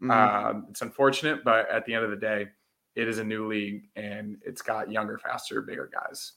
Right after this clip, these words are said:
Speaker 2: in it.
Speaker 1: Yep.
Speaker 2: So,
Speaker 1: And
Speaker 2: it's
Speaker 1: again, it's just,
Speaker 2: what it is.
Speaker 1: um, again, I'm not sitting here calling or, you know,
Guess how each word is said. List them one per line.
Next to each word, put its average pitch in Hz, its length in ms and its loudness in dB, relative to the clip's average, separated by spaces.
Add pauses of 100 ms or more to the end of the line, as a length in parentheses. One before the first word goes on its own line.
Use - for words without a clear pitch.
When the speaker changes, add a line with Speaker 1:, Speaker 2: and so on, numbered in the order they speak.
(140)
Speaker 2:
in 123 140 -10
it. - 140 -14
Speaker 1:
Yep. 127 260 2
Speaker 2:
So, - 40 -6 (720)
Speaker 1:
And 131 280 6
Speaker 2:
it's 139 80 6
Speaker 1:
again, 117 300 6
it's 113 200 -2
just, 104 340 -4
Speaker 2:
what 85 180 -4
it - 40 -6
is. - 140 -14 (540)
Speaker 1:
um, 113 600 4 (960)
again, 143 200 8
I'm 127 100 8
not 135 220 8
sitting 139 180 0
here 127 120 2
calling 113 680 0
or, 113 340 0 (220)
you 127 120 -6
know, 110 440 -4